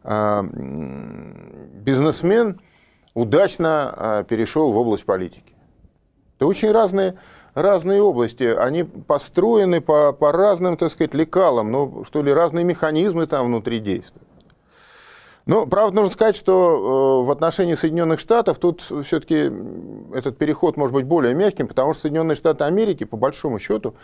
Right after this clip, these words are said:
это вообще не государство, это корпорация. Это некое совместное предприятие, созданное для извлечения максимальной прибыли. Ну, а проще сказать, так сказать, для ограбления всех, кто под руку попадётся.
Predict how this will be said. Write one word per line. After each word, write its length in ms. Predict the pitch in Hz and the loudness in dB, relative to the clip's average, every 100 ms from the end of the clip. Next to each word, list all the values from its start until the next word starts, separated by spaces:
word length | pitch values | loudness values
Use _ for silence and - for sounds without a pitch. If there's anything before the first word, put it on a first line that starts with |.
| - _ | -20 _
это 160 | 127 156 | -2 -2
вообще 200 | 160 175 | 0 -2
не 80 | 151 | -2
государство, 560 | 151 180 170 104 - | 0 0 0 0 -2
это 120 | 107 | -6
корпорация. 840 | 113 147 - 165 180 135 - 107 107 _ _ _ _ _ _ _ _ - | -4 -4 -2 0 0 0 -4 -16 -16 _ _ _ _ _ _ _ _ -4
Это 220 | 131 156 | 0 2
некое 320 | 202 190 160 | 2 2 0
совместное 640 | 175 156 175 190 185 180 | 0 0 2 2 2 0
предприятие, 840 | 151 156 - 160 180 170 120 - 98 | 2 0 0 2 4 4 2 0 -2
созданное 680 | - 180 156 170 160 143 113 | 2 2 2 0 2 0 2
для 220 | 139 147 | 2 2
извлечения 520 | 117 127 - 175 151 | 2 -2 0 0 0
максимальной 720 | 127 113 131 139 143 139 127 - _ - | -2 -2 -2 -2 0 -2 -4 -8 _ -6
прибыли. 640 | 131 151 127 110 87 - _ _ _ _ _ | -2 0 0 -2 -4 -8 _ _ _ _ _
Ну, 240 | - 180 240 | -4 0 0
а 80 | 151 | 0
проще 340 | 180 165 - | 0 0 -2
сказать, 400 | - 117 139 156 | -2 0 0 0
так 120 | 101 | -4
сказать, 200 | - 107 | -4 -6
для 160 | 98 120 | 0 0
ограбления 720 | 107 107 104 120 120 98 92 - - - _ | 0 0 0 -2 -2 -4 -10 -20 -20 -20 _
всех, 240 | - 143 | -2 -2
кто 140 | - - | 0 -2
под 240 | 147 147 | 0 0
руку 240 | 143 131 120 | 0 0 -2
попадётся. 720 | 120 135 143 110 85 - | -2 0 0 -2 -8 -10